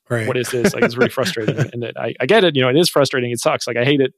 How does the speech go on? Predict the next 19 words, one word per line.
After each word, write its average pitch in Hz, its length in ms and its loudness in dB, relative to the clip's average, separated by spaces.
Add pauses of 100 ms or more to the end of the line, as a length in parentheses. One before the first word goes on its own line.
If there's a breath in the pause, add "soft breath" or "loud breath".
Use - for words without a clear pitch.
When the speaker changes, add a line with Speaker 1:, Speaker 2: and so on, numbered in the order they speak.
(160)
Speaker 2:
Out 131 100 0
of 131 80 -4
all 147 160 6
people, 147 260 0
you 127 60 2
know, 123 60 0
I, 135 240 0
I 139 80 4
hate 156 120 4
it 135 100 2
the 123 60 -2
most 165 260 2
when 131 100 2
that, 117 180 0
when 131 120 -6
that 117 120 -4
happens. 123 380 -12 (1120 loud breath)
And 123 220 0
then 143 540 2